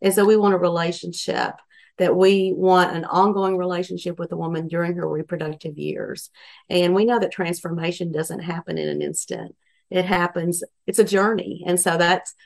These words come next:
we choose to be on a journey with a woman. And so we wanna come alongside her. What I love is it's not been hard at all to find medical people to hire that wanna come because they have people that love the Lord.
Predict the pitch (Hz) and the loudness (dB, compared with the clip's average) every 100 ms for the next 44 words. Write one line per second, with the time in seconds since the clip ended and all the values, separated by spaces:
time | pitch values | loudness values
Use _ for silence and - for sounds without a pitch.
0 | - 214 220 240 214 190 185 185 - 165 | -2 0 0 0 -2 0 0 0 2 0
1 | 175 170 170 160 156 151 156 156 156 147 | 0 -2 -4 -4 -4 -4 -4 -4 -6 -6
2 | 127 - 175 170 - - _ 170 170 160 | -6 -6 -10 -12 -20 -20 _ -4 -2 0
3 | 165 - 165 156 156 - 175 196 185 180 | -2 0 2 4 2 2 4 4 4 0
4 | 180 180 175 175 170 180 175 170 175 180 | 0 -2 -2 -2 -4 -4 -4 -2 -4 -4
5 | - - _ - - 190 226 196 185 185 | -4 -6 _ -20 -2 4 6 4 4 4
6 | 220 185 156 160 156 185 214 - 175 175 | 4 4 2 2 -2 -2 -2 -2 -4 -2
7 | 185 175 175 175 175 175 - 165 165 160 | -4 -2 -2 -2 -2 -6 -4 -4 -2 -6
8 | 165 - _ - 175 185 208 190 185 196 | -8 -14 _ -2 2 2 2 -2 -2 -2
9 | 185 180 170 170 180 185 185 160 - 175 | -2 -6 -6 -6 -2 0 0 0 -4 -4
10 | 170 165 196 208 185 - 180 - _ - | -6 -6 -6 -4 -4 -6 -10 -14 _ -6
11 | 190 190 180 202 185 180 - - - 226 | 2 2 2 2 0 0 -6 -6 0 0
12 | 214 185 170 185 196 175 170 190 151 139 | 2 0 4 2 4 2 2 0 0 -4
13 | 170 | -8